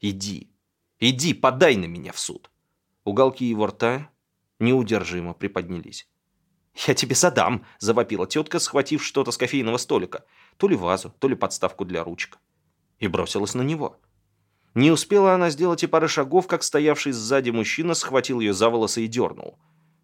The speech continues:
Потеряв равновесие, женщина опрокинулась навзничь. Мужчина среагировал быстро и, не давая ей встать, сразу же снова уложил на спину,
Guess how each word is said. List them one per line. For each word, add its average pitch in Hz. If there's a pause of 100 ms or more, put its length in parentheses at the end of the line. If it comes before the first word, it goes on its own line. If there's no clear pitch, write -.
(140)
Потеряв 131
равновесие, 160
женщина 135
опрокинулась 110
навзничь. 69 (460)
Мужчина 95
среагировал 160
быстро 185
и, 90
не 87
давая 95
ей 117
встать, - (360)
сразу 165
же 170
снова 175
уложил 165
на 160
спину, -